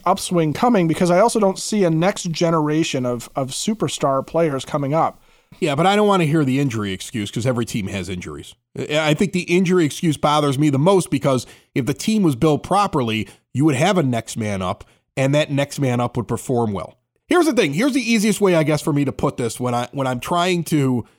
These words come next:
Speaker 2: to look at it through the prism of, is your team arrow pointing up? Was this just a bump in the road? There are too many factors that we can try to find for why the White Sox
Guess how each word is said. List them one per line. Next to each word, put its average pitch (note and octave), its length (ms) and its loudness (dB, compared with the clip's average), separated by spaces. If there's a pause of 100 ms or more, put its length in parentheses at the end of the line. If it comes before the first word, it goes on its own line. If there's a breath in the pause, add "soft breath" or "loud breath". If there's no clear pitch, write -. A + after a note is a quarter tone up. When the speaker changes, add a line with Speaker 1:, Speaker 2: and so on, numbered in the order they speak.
(280 soft breath)
Speaker 2:
to E3 60 2
look E3+ 300 2
at G#3+ 60 4
it G3 80 4
through F#3 160 2
the D3 80 -2
prism D3 420 0
of, A2 340 -2
is C3 200 -2
your C#3+ 120 2
team G3 380 -2 (100)
arrow C#3 360 2
pointing B2 480 -4
up? A2 280 -4 (320)
Was C#3+ 240 0
this D#3 200 0
just C3+ 300 -2
a C3+ 40 0
bump A2+ 320 -4
in G#2+ 80 -4
the G2+ 80 -4
road? F#2+ 300 -6 (840)
There G#3+ 140 2
are G#3+ 140 2
too C4+ 480 0
many A3 580 0
factors A#2+ 880 -6
that C3+ 120 -2
we C#3+ 120 0
can C3+ 140 -2
try D3+ 380 0
to D3 120 -4
find A#2 640 -4 (680)
for E3+ 140 2
why D#3+ 320 4
the F3 100 4
White D#3 320 0
Sox - 600 -4